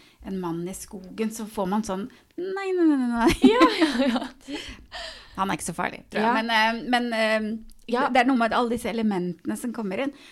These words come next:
Speaker 1: Og så er det vel ingen som man kan stole på, eller som hun kan stole på.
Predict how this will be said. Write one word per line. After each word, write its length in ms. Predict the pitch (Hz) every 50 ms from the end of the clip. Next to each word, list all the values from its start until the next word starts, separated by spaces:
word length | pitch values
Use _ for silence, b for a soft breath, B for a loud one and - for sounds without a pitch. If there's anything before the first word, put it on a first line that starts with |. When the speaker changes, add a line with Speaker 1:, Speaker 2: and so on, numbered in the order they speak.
| B B
Speaker 1:
Og 80 | - 226
så 80 | 277 254
er 180 | 226 180 - -
det 80 | 247 277
vel 160 | 320 320 320 - _ -
ingen 640 | 294 311 269 220 175 160 156 180 233 262 269 254 269 - -
som 160 | - - 226
man 100 | 214 226
kan 160 | - 254 240
stole 460 | 220 - - 233 208 175 165 170 180
på, 160 | - - 220 208
eller 120 | 208 220 208
som 120 | 220 214 196
hun 200 | 196 196 208 214
kan 160 | 220 - 262 233
stole 320 | - - 226 185 170 175
på. 260 | - - 240 247 247